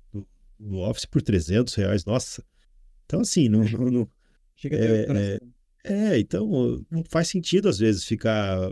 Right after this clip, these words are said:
Speaker 1: uma economia à base da porcaria, né? É, tem produtos que são muito consolidados, já tem, por exemplo, pra gravar vídeo aqui eu uso o O B S Studio, uma baita ferramenta, open source.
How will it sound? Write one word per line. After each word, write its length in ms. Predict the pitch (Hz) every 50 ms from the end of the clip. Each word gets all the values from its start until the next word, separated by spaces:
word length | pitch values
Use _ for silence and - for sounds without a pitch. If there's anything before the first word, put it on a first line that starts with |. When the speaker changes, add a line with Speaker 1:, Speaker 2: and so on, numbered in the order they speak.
| - - - _ _ _ _ _ _
Speaker 1:
uma 80 | - 107
economia 540 | - - 135 123 113 101 98 107 123 143
à 20 | 131
base 220 | 120 131 131 127
da 80 | 143 135
porcaria, 600 | - 143 135 - - 143 113 101 107 104 95 87
né? 120 | 87 101 - _ _ _ _ _ _ _ _ _ _ - 101
É, 180 | 113 117 113 104
tem 140 | - - 185
produtos 600 | 190 - 117 - - 120 151 - - - - -
que 120 | - - -
são 200 | - - 185 180
muito 200 | 120 107 104 -
consolidados, 800 | 131 139 120 - 185 226 196 139 110 110 117 123 110 101 92
já 120 | 82 98 90
tem, 420 | - 104 101 101 98 95 98 - _ _ _ _
por 80 | - 107
exemplo, 280 | 101 101 95 - 95
pra 120 | 85 101 101
gravar 320 | 98 107 104 92 104 98
vídeo 360 | 85 85 117 151 160 - 107
aqui 120 | 95 - 151
eu 80 | 127
uso 200 | 113 117 107 117
o 40 | 123
O 60 | 131
B 100 | 131 185
S 460 | 240 220 175 165 147 - - - 110
Studio, 520 | 104 - - 127 131 127 101 92 90 90 - -
uma 140 | - - -
baita 300 | - 147 117 127 - 180
ferramenta, 580 | 170 - 180 180 190 175 131 127 127 123 - 85
open 280 | 80 82 85 - -
source. 480 | 139 - - 170 143 120 101 - - -